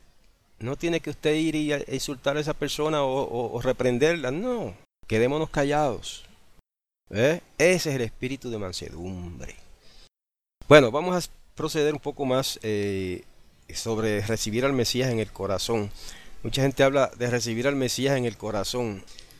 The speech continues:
Y, <laughs> bueno, no, no quiero, ¿verdad?, despertar, digamos,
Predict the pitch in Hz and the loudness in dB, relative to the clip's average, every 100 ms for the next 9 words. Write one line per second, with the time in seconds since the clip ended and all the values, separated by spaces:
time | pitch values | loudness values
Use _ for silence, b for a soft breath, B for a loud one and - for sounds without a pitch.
0 | B _ _ - 117 127 120 110 - 135 | B _ _ -2 2 4 2 0 -4 -8
1 | - B - - - - - - - 123 | -8 B -14 -14 -14 -12 -8 -6 -2 0
2 | 113 101 107 113 - 104 110 131 120 117 | 0 0 -2 -4 -4 -6 -2 0 2 0
3 | - B B B B - 98 101 113 117 | -4 B B B B -10 -4 2 4 2
4 | - 92 110 - 90 - 110 110 101 104 | 0 -6 -4 -4 -4 0 0 2 0 2
5 | 110 - | 0 -2